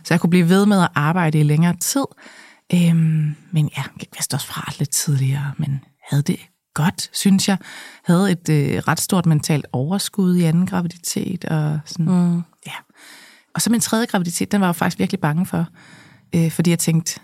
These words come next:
Speaker 1: "Shit mand, hvordan går det med det der bækken?" Jeg havde haft problemer
Speaker 2: Ja.
Speaker 1: også efterfølgende, hvor jeg havde haft nogle år, hvor jeg havde så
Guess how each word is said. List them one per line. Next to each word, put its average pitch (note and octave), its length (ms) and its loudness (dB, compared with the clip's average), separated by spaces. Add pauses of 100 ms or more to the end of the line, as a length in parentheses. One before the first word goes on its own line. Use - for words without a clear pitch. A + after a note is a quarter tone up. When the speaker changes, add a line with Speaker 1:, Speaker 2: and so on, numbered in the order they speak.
Speaker 1:
"Shit - 320 -4
mand, - 140 -2
hvordan - 160 -2
går D3 160 -2
det D#3 60 -2
med D3+ 80 0
det D#3 100 -8
der D3+ 60 0
bækken?" D#3 380 -2
Jeg E3 80 0
havde D#3+ 140 2
haft D3 220 -2
problemer F3+ 320 4
Speaker 2:
Ja. D3 60 2
Speaker 1:
også D#3 400 -2
efterfølgende, F3 800 0 (600)
hvor E3 80 4
jeg D#3 60 6
havde C#3+ 80 2
haft D3+ 200 0
nogle D#3 180 2
år, C#3 160 -2
hvor - 100 -2
jeg C#3+ 80 -2
havde D3 180 -2
så D#3+ 260 -4